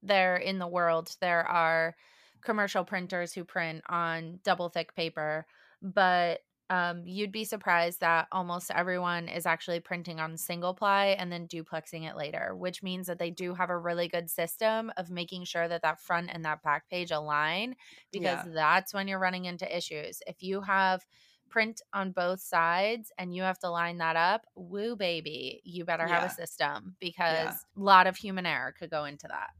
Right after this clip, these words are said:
Speaker 2: Yeah, even just the tiniest bit. And, like, the hard thing about duplexing when it's printed on both sides is that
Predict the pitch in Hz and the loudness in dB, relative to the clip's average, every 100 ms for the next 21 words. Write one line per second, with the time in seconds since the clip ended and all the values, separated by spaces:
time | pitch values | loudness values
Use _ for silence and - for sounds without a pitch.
0 | _ _ - _ - 165 160 170 180 175 | _ _ -20 _ -10 -8 -4 -4 -2 -2
1 | 175 170 - - 180 160 156 151 - 151 | -4 -6 -10 -8 -6 -4 -4 -6 -6 -4
2 | 156 - 160 151 151 147 - - - _ | -4 -6 -6 -4 -6 -8 -18 -20 -20 _
3 | 185 190 208 240 220 175 165 170 165 160 | 0 2 2 0 0 0 0 -4 -6 -6
4 | - 165 160 156 156 - 151 151 - 160 | -6 -8 -6 -6 -8 -8 -8 -8 -10 -10
5 | 165 160 160 151 - 165 160 156 - - | -10 -8 -8 -8 -4 -4 -4 -8 -8 -10
6 | 151 - 151 143 143 | -8 -6 -4 -4 -4